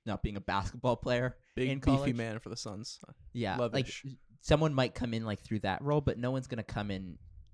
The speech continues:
Speaker 1: from the role of, like, "I scored twenty-five points a game in college and, like, I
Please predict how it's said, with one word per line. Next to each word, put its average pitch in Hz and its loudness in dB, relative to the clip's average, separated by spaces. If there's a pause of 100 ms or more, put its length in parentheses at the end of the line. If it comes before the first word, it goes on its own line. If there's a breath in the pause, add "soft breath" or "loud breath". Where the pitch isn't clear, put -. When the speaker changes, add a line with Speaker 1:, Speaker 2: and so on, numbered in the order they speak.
(100)
Speaker 1:
from 101 -2
the 101 -4 (120)
role 95 0
of, 92 -6
like, - -6 (1120)
"I 110 6
scored - -4
twenty-five 98 -2
points 98 -6
a - -12
game 95 -2
in 95 -8
college 117 0
and, 98 -8
like, 87 -10
I 98 -2